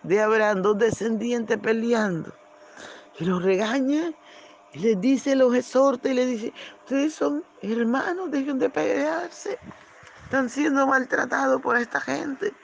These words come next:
y también ustedes se van a golpear". Dice la palabra del Señor que el que maltrataba al otro le dijo,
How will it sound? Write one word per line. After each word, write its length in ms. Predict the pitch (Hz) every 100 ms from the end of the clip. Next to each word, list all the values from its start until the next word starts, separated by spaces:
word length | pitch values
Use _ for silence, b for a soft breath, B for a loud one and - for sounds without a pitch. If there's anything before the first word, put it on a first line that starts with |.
| B B B
y 80 | 208
también 680 | 240 262 269 320 480 381
ustedes 460 | 247 - 180 165 147
se 120 | 147
van 260 | 147 151 165
a 40 |
golpear". 520 | 117 120 - - - - - B B B B B B B B -
Dice 260 | 170 -
la 100 | 202
palabra 380 | 196 190 185 214
del 160 | 226 214
Señor 340 | 185 175 196
que 120 | 214
el 100 | 220
que 140 | 175 190
maltrataba 720 | 180 170 180 165 - 208 214
al 100 | 208
otro 260 | 214 226
le 120 | 214 190
dijo, 360 | 202 220 185